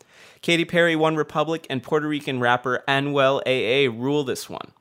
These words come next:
as does the U S A, once again. YouTube has a number of genre-specific hot lists, actually, including the Latin hot list at number four,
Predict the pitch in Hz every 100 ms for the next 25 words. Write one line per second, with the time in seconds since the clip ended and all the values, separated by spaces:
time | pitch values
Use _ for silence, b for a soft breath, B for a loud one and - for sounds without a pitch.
0 | _ _ 127 131 127 127 113 113 113 107
1 | 143 147 - _ - 107 101 - 110 127
2 | - _ _ _ _ _ _ 160 208 214
3 | 214 170 156 147 151 180 185 160 120 123
4 | 139 143 135 - 123 - 120 - 131 101
5 | 98 - - - - - - - _ -
6 | 139 - 151 143 123 127 143 165 147 117
7 | 117 127 - 113 117 110 - 131 117